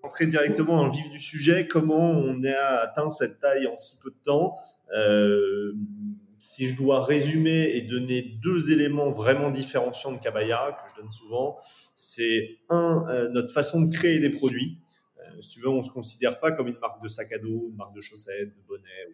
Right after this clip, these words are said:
ou autre, euh, ni même vraiment une marque d'accessoires. En fait, notre vraie valeur ajoutée, c'est de créer des produits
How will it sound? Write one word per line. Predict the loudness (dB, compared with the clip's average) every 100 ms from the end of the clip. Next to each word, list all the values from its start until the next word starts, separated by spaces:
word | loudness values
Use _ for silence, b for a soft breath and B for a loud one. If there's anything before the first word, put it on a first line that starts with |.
| -8
ou | -8
autre, | -8 b b b _ -4
euh, | -4 2
ni | 2
même | 2 0 -6 -8
vraiment | -4 -2 0 0
une | -2
marque | -4 -6 -2
d'accessoires. | -2 -2 -8 -2 -2 0
En | -2
fait, | -2 -2 -4
notre | -8
vraie | 0 2
valeur | 2 0
ajoutée, | 0 -4 -4 -2
c'est | -2 -4
de | -10
créer | -12 -2 0 2
des | 0
produits | -2 -4 -4 -4 -6 -10